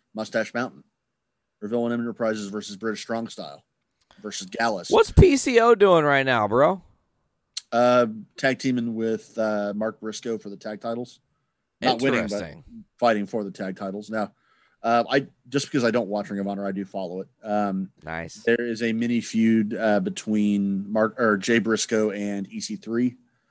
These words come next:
Speaker 1: Uh,
Speaker 2: Mm-hmm.
Speaker 1: so they put their tag team on hold for a minute. Uh, Mark Briscoe tagged with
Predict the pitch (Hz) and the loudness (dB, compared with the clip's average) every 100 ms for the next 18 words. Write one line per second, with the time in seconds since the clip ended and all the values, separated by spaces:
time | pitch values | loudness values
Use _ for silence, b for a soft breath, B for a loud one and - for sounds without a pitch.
0 | _ _ _ - 104 107 104 98 - 113 | _ _ _ -2 2 4 4 2 2 2
1 | 104 107 104 127 95 104 107 107 98 - | 4 2 0 -2 -2 0 2 2 0 -2
2 | 113 113 107 - 113 110 104 98 117 117 | 0 -2 -6 -4 -2 -2 -6 -4 -4 -2
3 | 113 113 113 113 - 107 117 107 101 95 | -4 -4 -4 -6 -12 -20 -10 -6 -4 -4
4 | 107 104 110 - 104 101 107 104 98 98 | -6 -6 -10 -6 -6 -6 -4 -4 -6 -8
5 | 98 98 - | -10 -10 -14